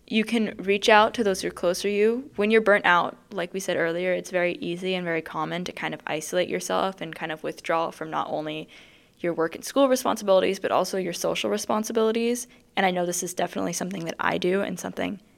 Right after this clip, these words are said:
that I struggle with is when I feel like I have a lot on my plate, I, like, I will not do anything. Like, I just can't, I don't wanna go out, I don't wanna go do anything fun, even if I, like, in theory have the time and can commit to it.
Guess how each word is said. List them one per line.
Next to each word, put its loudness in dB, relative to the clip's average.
that 0
I 0
struggle 0
with 2
is -4
when -4
I -2
feel 0
like 0
I 0
have 0
a 0
lot 0
on -4
my -8
plate, -2
I, 6
like, -4
I 4
will -2
not 2
do -2
anything. -8
Like, -8
I 0
just -8
can't, -4
I -2
don't -2
wanna -6
go -2
out, 6
I 0
don't -2
wanna -6
go 0
do -4
anything -6
fun, 0
even 4
if 4
I, 8
like, 0
in -2
theory 2
have 0
the 0
time -2
and -10
can -8
commit -10
to -8
it. -6